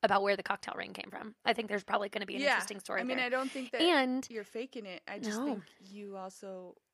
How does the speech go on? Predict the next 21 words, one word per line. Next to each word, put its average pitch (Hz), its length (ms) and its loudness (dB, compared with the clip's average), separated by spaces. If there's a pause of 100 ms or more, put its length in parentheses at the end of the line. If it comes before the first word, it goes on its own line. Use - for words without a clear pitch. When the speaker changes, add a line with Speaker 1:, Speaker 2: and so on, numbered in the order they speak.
(580)
Speaker 2:
these 370 180 0
things 453 280 -4
don't 359 200 0
occur 302 360 -4
to 294 100 -4
me 240 140 -6
to 214 120 -6
say. 254 540 -4
<laughs> - 40 -16 (400)
Speaker 1:
Because 330 240 8
we're, 339 280 10
we 285 120 6
have 285 100 8
different 320 240 0
personalities. 285 580 -8 (140)
Speaker 2:
Oh. 208 240 -10
Speaker 1:
What's 330 220 6
your 370 160 8
Myers-Briggs 254 640 2
type? - 280 -4 (340)
Speaker 2:
Mm. 233 440 -8